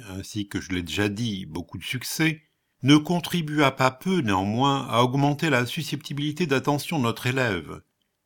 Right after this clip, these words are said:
J'ai eu l'occasion, dans la suite, de voir sa faible intelligence aux prises avec des difficultés bien plus embarrassantes, et jamais je ne l'ai vu prendre cet air sérieux, calme et méditatif qui se répandait sur tous les traits de sa physionomie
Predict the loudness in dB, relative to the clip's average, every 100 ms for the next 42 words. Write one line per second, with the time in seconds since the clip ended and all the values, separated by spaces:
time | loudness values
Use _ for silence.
0 | -6 4 6 8 6 4 2 2 2 4
1 | 4 2 0 -2 -2 -2 -2 0 2 4
2 | 6 6 4 -4 0 2 2 2 0 -2
3 | 0 0 0 -2 -4 -4 -4 _ 2 2
4 | 0 0 2 2 2 2 0 0 -2 -4
5 | -6 0 2 2 0 0 0 2 4 4
6 | 2 0 0 0 0 -2 -2 _ _ _
7 | 4 4 4 -2 -2 2 2 0 -2 -2
8 | 0 0 0 -2 -4 -4 -2 -2 -4 -4
9 | -4 -4 -2 -2 0 0 0 -4 -12 _
10 | -6 -4 -2 0 2 2 2 0 -2 -2
11 | -6 -6 -6 -6 -6 _ _ -2 -2 0
12 | 0 0 2 2 2 -2 -6 -8 -4 -2
13 | -2 -2 -2 -2 -6 -6 -2 -2 0 0
14 | -2 -2